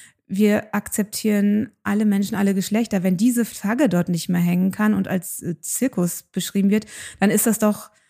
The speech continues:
dann ist das doch ein total populistisches, krasses Zeichen, was vielleicht Leute auch ermutigt, diese Grenze zu überschreiten und gegen queere,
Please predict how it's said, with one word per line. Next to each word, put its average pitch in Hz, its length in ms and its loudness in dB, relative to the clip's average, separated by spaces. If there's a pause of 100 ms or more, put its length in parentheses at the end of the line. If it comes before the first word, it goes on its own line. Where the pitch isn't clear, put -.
(220)
dann 196 140 0
ist - 180 0
das 208 120 -2
doch 202 200 -2
ein 208 100 2
total 208 400 -4
populistisches, 214 720 -4
krasses - 460 -6
Zeichen, 220 640 0 (260)
was 196 160 0
vielleicht 202 260 0
Leute 202 320 2
auch 196 140 -2
ermutigt, 208 680 2
diese 180 180 0
Grenze 180 420 -2
zu - 120 -6
überschreiten 170 800 -2
und 196 360 0
gegen 175 380 0
queere, 175 640 -4